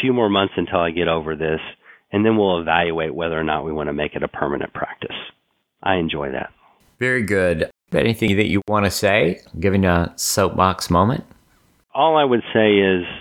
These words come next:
Speaker 1: I feel like Full Circle and Influence Ecology have really grown together.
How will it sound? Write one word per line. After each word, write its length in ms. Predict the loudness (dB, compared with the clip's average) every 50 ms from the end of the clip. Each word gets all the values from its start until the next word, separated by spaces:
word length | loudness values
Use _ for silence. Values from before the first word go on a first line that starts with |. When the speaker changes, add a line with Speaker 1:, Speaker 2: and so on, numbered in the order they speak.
| -20 _ _ _ _ _ _ _ _ _ -2
Speaker 1:
I 80 | -2 -2 -2 -2 -2
feel 160 | 0 0 2
like 320 | 2 2 2 2 0 -2 _ -10 -4
Full 140 | -2 -2 0 0 0
Circle 300 | 0 -2 -2 -2 -2 0
and 100 | 0 0
Influence 400 | -2 -2 -2 -4 -4 -4 -2 -4
Ecology 640 | -8 -4 -2 0 0 2 0 -2 -4 -4 -6 -6
have 220 | -4 -6 -8 -8 -4
really 260 | -4 -2 -2 -2 -2
grown 320 | -2 0 0 0 2 2
together. 420 | 0 0 0 0 0 0 -2 -6